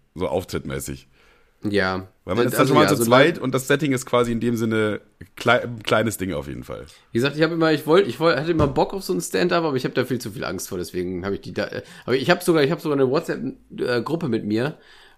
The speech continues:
Speaker 2: wo ich, äh, Witze reinschreibe, wo ich mir denke, "Ja, ich glaube, die könnten hitten."
Speaker 1: Ja, ich weiß,
Speaker 2: Aber
Speaker 1: das hast du schon mal erzählt, tatsächlich.
Speaker 2: Ja.
Speaker 1: Hatten
Speaker 2: Ich
Speaker 1: wir
Speaker 2: glaub,
Speaker 1: schon mal,
Speaker 2: dann
Speaker 1: ich hab ja auch gesagt, ich wollte auch mal so ein Stand-up machen, hab's dann auch nicht gemacht.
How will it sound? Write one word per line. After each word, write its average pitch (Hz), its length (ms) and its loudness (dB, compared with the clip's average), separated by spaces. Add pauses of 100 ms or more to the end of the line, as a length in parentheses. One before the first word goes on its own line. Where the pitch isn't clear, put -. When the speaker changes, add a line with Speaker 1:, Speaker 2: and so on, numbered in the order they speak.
Speaker 2:
wo 113 180 4
ich, 120 240 0
äh, 113 160 -2
Witze 143 240 -2
reinschreibe, 113 540 0
wo 123 60 2
ich 123 100 0
mir 123 80 0
denke, 120 220 0
"Ja, 139 220 -2 (100)
ich - 80 -8
glaube, 214 260 0
die - 80 -4
könnten - 240 -2
hitten." 117 320 -2 (240)
Speaker 1:
Ja, 117 100 2
ich 123 100 2
weiß, 123 160 8
Speaker 2:
Aber 120 100 8
Speaker 1:
das 117 160 6
hast 139 100 0
du 135 60 -6
schon 135 100 -2
mal 113 60 2
erzählt, 104 260 -4
tatsächlich. 78 380 -10 (760)
Speaker 2:
Ja. 87 260 -12 (1000)
Speaker 1:
Hatten - 0 -
Speaker 2:
Ich - 120 -10
Speaker 1:
wir - 20 -4
Speaker 2:
glaub, 117 140 6
Speaker 1:
schon 107 100 0
mal, 101 140 4
Speaker 2:
dann 98 120 4
Speaker 1:
ich 113 80 0
hab 139 80 2
ja 127 100 8
auch 135 160 6
gesagt, 107 220 0
ich 101 100 -12
wollte 107 160 2
auch 104 100 0
mal 92 180 -2
so 90 60 -4
ein 87 80 -6
Stand-up 82 340 -2
machen, 90 180 -4
hab's 82 120 -8
dann 80 120 -8
auch 82 80 -8
nicht 80 100 -10
gemacht. 76 320 -10